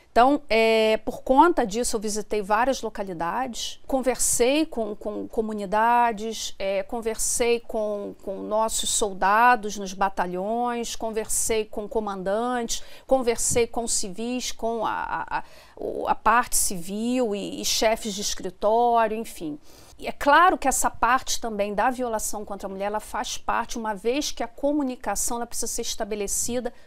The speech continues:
com todos. E aí também faz parte a inclusão das mulheres e essa comunicação, ela,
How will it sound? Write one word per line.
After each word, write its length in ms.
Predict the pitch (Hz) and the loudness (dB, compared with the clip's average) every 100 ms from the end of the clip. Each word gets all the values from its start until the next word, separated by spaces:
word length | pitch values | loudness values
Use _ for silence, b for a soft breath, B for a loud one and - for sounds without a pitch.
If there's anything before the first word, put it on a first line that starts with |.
| b | b
com 160 | - 220 | -10 -8
todos. 720 | 196 170 - - - - b b b | -6 -6 -8 -8 -8 -10 b b b
E 120 | 214 | 2
aí 100 | 226 | 2
também 400 | - 226 226 294 | 2 -2 0 0
faz 300 | - 262 - | 2 2 0
parte 500 | - 220 233 - - - | 0 2 2 -2 -8 -2
a 180 | 240 320 | 2 2
inclusão 580 | 311 - 226 190 214 | 2 0 -4 -2 -4
das 220 | 202 196 196 | -4 -8 -8
mulheres 560 | 180 160 170 214 - b b b | -8 -6 -6 -6 -10 b b b
e 180 | 254 277 | 2 4
essa 280 | 392 - 294 | 4 4 0
comunicação, 880 | - 285 269 254 - 220 - 254 262 | 2 0 0 -2 -2 0 0 0 2
ela, 180 | 254 | 0